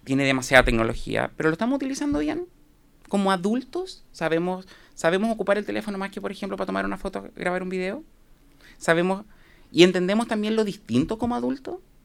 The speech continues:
Hoy día, de verdad, como adultos, ¿nos acep-, aceptamos estas diferencias? ¿Aceptamos que todos somos parte de un espectro?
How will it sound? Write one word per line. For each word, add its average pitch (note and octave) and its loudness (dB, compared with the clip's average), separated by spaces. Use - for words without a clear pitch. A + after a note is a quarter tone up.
Hoy E3 -2
día, G3 0
de G3 2
verdad, F#3 -4
como F3 -4
adultos, F3 -4
¿nos C#3 0
acep-, D3 -4
aceptamos C#3+ 4
estas B3 -6
diferencias? D#4 -6
¿Aceptamos - -4
que F3+ -18
todos A#3 2
somos D#4 4
parte D#4+ 2
de D#4+ 6
un D#4+ 6
espectro? D#4+ -2